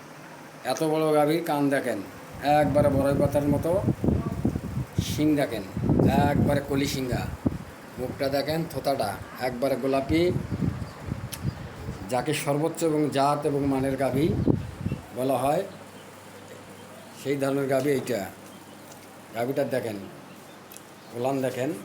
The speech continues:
এবং, আহ, জাতের গাভীর যে, আহ, লেজ হয়, লেজটা দেখেন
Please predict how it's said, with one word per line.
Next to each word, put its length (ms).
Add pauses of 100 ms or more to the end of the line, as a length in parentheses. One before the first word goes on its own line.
(920)
এবং, 260 (140)
আহ, 300
জাতের 340
গাভীর 280
যে, 80
আহ, 440
লেজ 340
হয়, 220 (200)
লেজটা 280
দেখেন 280